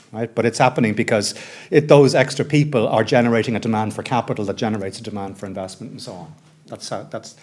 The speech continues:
that's how the logic works. Well, this isn't very scientific, it's just a scatter plot. Uh, here I have the sum of population growth plus the rate of technological progress, plotted against the unemployment rate for various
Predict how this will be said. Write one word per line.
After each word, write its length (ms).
that's 100
how 140
the 100
logic 340
works. 360
Well, 380
this 180
isn't 180
very 180
scientific, 560
it's 120
just 160
a 40
scatter 340
plot. 360
Uh, 200
here 240
I 100
have 240
the 60
sum 280
of 220
population 560
growth 300
plus 240
the 100
rate 160
of 80
technological 520
progress, 680
plotted 320
against 280
the 80
unemployment 580
rate 320
for 160
various 760